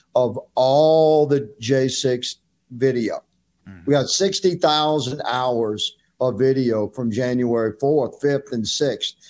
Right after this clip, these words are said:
Speaker 1: I want it all released to the American people so that we can crowdsource that investigation and have, and have, uh, men like you with, with, with, with your intention to seek truth and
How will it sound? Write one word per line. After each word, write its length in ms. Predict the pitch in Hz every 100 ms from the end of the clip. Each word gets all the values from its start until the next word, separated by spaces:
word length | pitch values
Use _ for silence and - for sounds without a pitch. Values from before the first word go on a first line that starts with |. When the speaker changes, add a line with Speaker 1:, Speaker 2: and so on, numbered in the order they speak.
| _ 127
Speaker 1:
I 60 |
want 320 | 143 147 131
it 160 | 117 -
all 400 | 131 143 165 175
released 560 | 160 151 143 147 143 -
to 100 | 135
the 100 | 123
American 580 | 120 127 127 127 120 107
people 520 | 139 135 135 131 - _ _ _
so 200 | - 139
that 120 | 131
we 200 | 127 151
can 280 | 143 123 107
crowdsource 960 | - 151 151 143 135 - 131 120 110 -
that 220 | 123 120
investigation 1120 | 113 117 120 - 110 117 120 120 127 123 110 _ _ _
and 160 | 123 120
have, 400 | 123 127 123 117 -
and 180 | 131 127
have, 420 | 123 127 123 107
uh, 220 | 120 120 113
men 240 | 143 139
like 340 | 135 120 117
you 460 | 160 180 131 110 113 _ - _ -
with, 300 | 123 123 123 123
with, 280 | 123 123 - _ -
with, 400 | 123 123 123 _ -
with 260 | 127 120
your 400 | 117 147 156 147 - _ -
intention 760 | 143 131 156 143 131 139 135
to 100 | 131
seek 420 | 110 - 147 143 -
truth 560 | 165 170 113 117 _ _ - _ -
and 400 | 139 131 127